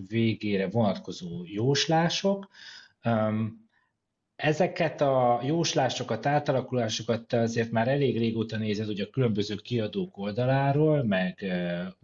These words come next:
a kiadói márkák oldaláról. Szerinted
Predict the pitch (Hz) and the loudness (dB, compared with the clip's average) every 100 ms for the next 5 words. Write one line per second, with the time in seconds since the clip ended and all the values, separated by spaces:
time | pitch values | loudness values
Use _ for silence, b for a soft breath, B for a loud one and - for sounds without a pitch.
0 | 98 95 90 87 87 - _ _ _ _ | -10 -8 -8 -6 -8 -12 _ _ _ _
1 | _ - 131 107 107 95 101 113 113 87 | _ 0 0 0 0 0 0 0 -2 -8
2 | 90 - 110 131 151 160 175 185 185 B | -8 -8 -4 0 2 4 4 4 0 B
3 | B B B B B B _ - 160 202 | B B B B B B _ -4 2 4
4 | 147 104 107 107 156 156 - | 2 0 -2 0 0 -2 -10